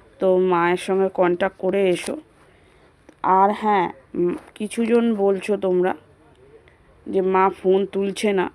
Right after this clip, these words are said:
দেখো, মা তো নানান কাজে ব্যস্ত থাকে, তোমরা ট্রাই করতে থাকো, নিশ্চয়ই তুলবে। এটাও হয়তো মা তোমাদের পরীক্ষা নিচ্ছে, এটাও হতে পারে, তাই না? চেষ্টা করো তুলবে, কেন কি না অনেক ভক্ত আমাকে কমেন্ট করেছে,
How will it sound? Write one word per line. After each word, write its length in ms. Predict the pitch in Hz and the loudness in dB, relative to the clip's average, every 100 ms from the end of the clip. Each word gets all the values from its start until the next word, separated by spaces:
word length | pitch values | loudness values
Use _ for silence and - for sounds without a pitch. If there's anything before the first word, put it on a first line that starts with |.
| - | -4
দেখো, 240 | 220 220 | -2 0
মা 300 | 196 185 185 190 | -2 0 -2 -2
তো 80 | 220 | -2
নানান 420 | 208 180 196 226 | -2 -2 -2 -4
কাজে 340 | - 190 202 | -2 -2 -2
ব্যস্ত 340 | 190 170 165 - | 0 0 -2 -6
থাকে, 440 | 196 208 - 202 - - _ - - - - _ | -6 -4 -2 -4 -6 -18 _ -20 -20 -20 -20 _
তোমরা 240 | - 254 262 | -4 -2 -2
ট্রাই 420 | - 220 185 226 | 0 2 4 2
করতে 380 | - 214 - 220 | -2 -4 -2 0
থাকো, 340 | 208 208 285 - - | 0 -2 -8 -10 -6
নিশ্চয়ই 400 | 175 175 - 240 | -4 -4 -2 -2
তুলবে। 420 | 240 208 190 208 - | -2 -4 -2 -4 -4
এটাও 360 | 247 220 247 269 | -6 -2 0 2
হয়তো 280 | 254 240 254 | 2 0 0
মা 240 | 226 220 | 0 -2
তোমাদের 360 | 220 208 208 220 214 | -2 -4 -2 -4 -4
পরীক্ষা 420 | 185 196 - 214 | -6 -6 -4 -4
নিচ্ছে, 480 | 208 196 - - - - _ _ _ _ | -4 -6 -12 -14 -14 -16 _ _ _ _
এটাও 340 | - 175 208 233 | -10 -2 0 2
হতে 300 | 214 196 190 | 0 -2 0
পারে, 320 | 190 170 - - _ - _ - _ _ _ _ _ - | 2 0 -4 -12 _ -20 _ -20 _ _ _ _ _ -6
তাই 180 | 185 | -2
না? 240 | 208 262 233 - - - - - - | 0 0 -4 -10 -20 -20 -20 -20 -14
চেষ্টা 400 | - 175 - 214 | -4 -4 0 0
করো 280 | 202 233 254 | 2 2 2
তুলবে, 400 | 240 220 226 220 | 2 0 2 0
কেন 280 | 220 202 220 | 0 0 -2
কি 120 | 226 | -4
না 180 | 226 214 | -4 -4
অনেক 320 | - 226 240 | -4 -2 -2
ভক্ত 340 | 208 202 - 220 | -2 -4 -2 -2
আমাকে 340 | 202 202 190 | 0 -2 -4
কমেন্ট 380 | 180 185 190 196 | -2 0 0 -2
করেছে, 420 | - 185 180 - | -2 -2 -2 -6